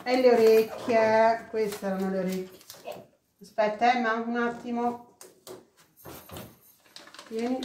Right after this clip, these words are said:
No, alza le mani di qua che sono grandi.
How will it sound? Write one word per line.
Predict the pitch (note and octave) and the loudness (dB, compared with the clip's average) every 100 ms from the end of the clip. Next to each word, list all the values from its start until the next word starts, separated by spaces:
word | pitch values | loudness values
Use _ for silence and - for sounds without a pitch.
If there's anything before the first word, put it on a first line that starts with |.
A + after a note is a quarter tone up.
| - | -6
No, | A#3+ A#3 | 0 4
alza | C4 D4 D4 | 4 4 4
le | C4 | 2
mani | A#3+ A#3 | 2 2
di | A3 | 0
qua | - A3+ | -2 -2
che | G#3+ | -2
sono | G#3 G3 A3 | -4 -6 -6
grandi. | A3 G#3+ G3+ G#3 G#3 - | -4 -2 -2 -2 -6 -12